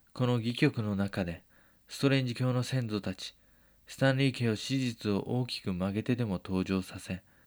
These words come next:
その行動を賛美するような刷り込みも忘れてはいなかった。例えば第二部で、失脚することとなる摂政、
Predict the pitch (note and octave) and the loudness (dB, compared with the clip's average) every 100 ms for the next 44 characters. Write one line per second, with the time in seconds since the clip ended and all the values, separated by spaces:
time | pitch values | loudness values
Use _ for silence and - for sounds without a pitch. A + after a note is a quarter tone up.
0 | _ - _ - A#2 A#2+ - B2 A#2+ A#2+ | _ -20 _ -6 -4 -4 -2 0 2 0
1 | A#2 - B2+ G#2 - G2+ G2+ F#2+ F#2 - | -2 -4 -2 -2 -2 0 0 -2 -6 -4
2 | G#2+ A2+ A#2+ A#2 A2+ G#2+ G2 F#2 - - | -4 -2 -4 -4 -2 -2 -4 -4 -4 -4
3 | A2+ A#2 G#2+ E2+ F#2+ - F2 - - _ | 0 0 -2 -4 -4 -6 -12 -14 -18 _
4 | _ _ _ _ _ _ - _ _ _ | _ _ _ _ _ _ -20 _ _ _
5 | - A#2 C#3+ C#3 A2 A2 B2 A2 F#2+ F#2 | 0 4 6 6 4 0 0 0 -2 -2
6 | F2 - _ _ _ - - - B2+ - | -4 -8 _ _ _ -14 -10 2 2 0
7 | - A#2+ A2+ A#2+ A#2+ A#2 G#2 F#2+ F#2 - | 0 2 2 0 0 -2 0 -2 -2 -6
8 | A2+ - F2+ | -6 -4 -6